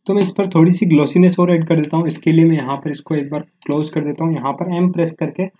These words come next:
material editor में जाके यहाँ पर इस, एक बार इसको check कर लूँगा यहाँ पे, और यहाँ पे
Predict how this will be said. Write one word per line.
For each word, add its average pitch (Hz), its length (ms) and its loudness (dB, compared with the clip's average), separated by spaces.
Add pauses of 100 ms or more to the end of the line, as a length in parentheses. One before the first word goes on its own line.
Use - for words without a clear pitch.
(220)
material 160 440 -2
editor 160 300 0
में 160 100 0
जाके 131 320 -6 (600)
यहाँ 131 280 -8
पर 156 220 -6
इस, - 200 -10 (1300)
एक 135 180 -10
बार 147 100 -6
इसको 139 300 -10
check - 260 -10
कर 156 80 -6
लूँगा 151 260 -4
यहाँ 139 240 -8
पे, 180 200 -4
और 185 160 0
यहाँ 139 320 0
पे 165 140 -8